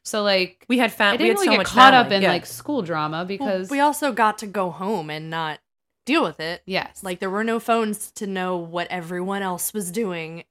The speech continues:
Speaker 3: on the off hours.
Speaker 1: Yeah. So right now, like, when Noelle came home with that, I was just kind of like, "Well, you know, you just gotta be nice. You gotta be kind. Like, he doesn't know what he's talking about." <laughs> Like, I kind of, like, dismissed.
Speaker 2: Stupid comments like that.
Speaker 1: Yeah.
Speaker 2: That shouldn't have any
Speaker 1: And just
Speaker 2: weight
Speaker 1: be
Speaker 2: because
Speaker 1: like,
Speaker 2: it's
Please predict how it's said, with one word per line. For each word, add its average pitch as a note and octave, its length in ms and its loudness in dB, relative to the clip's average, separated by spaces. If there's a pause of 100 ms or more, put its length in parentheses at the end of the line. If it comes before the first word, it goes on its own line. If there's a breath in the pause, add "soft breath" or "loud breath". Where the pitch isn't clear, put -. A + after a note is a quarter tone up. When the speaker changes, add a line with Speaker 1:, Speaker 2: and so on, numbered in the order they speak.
Speaker 3:
on F3+ 160 -8
the F3 100 -8
off D#3+ 260 -6
hours. D#3 600 -8 (120)
Speaker 1:
Yeah. E3+ 420 -6 (180)
So C#4+ 180 -4
right F#4+ 220 2
now, C4 240 6
like, G3+ 140 4
when G#3 120 0
Noelle A#3 220 2
came C#4 220 0
home A3 280 -2
with E3+ 160 -6
that, F3 260 4
I D#3+ 120 0
was F#3+ 160 -4
just G#3+ 180 -10
kind G3+ 140 -6
of F#3 80 -8
like, F3+ 260 -6
"Well, C4+ 380 -4 (240)
you B3+ 100 -6
know, B3 160 -2
you B3 120 -4
just A#3 340 -12
gotta F#3+ 160 -2
be A#3 100 -2
nice. G#3+ 400 -2
You F#3+ 60 -4
gotta G3 160 0
be G#3 80 -6
kind. G3 560 -2
Like, F3+ 160 -6
he - 100 -10
doesn't G3+ 160 -6
know G3 80 -6
what G3+ 60 -6
he's G3+ 80 -10
talking F#3 320 -4
about." F#3 340 4
<laughs> - 40 0
Like, C#4+ 180 8
I D4+ 80 12
kind C#4 180 8
of, C4+ 80 2
like, G#3+ 260 2
dismissed. F#3+ 640 -4
Speaker 2:
Stupid G#3 240 -2
comments F3 400 0
like D3 200 -4
that. C3 240 -2
Speaker 1:
Yeah. B3 300 8
Speaker 2:
That F3+ 160 2
shouldn't F#3+ 340 -2
have F#3+ 220 4
any F3 140 0
Speaker 1:
And D#3+ 80 -2
just D#3 100 0
Speaker 2:
weight D#3+ 120 -4
Speaker 1:
be A3 60 -2
Speaker 2:
because G#3+ 140 2
Speaker 1:
like, G#3 160 2
Speaker 2:
it's - 280 -8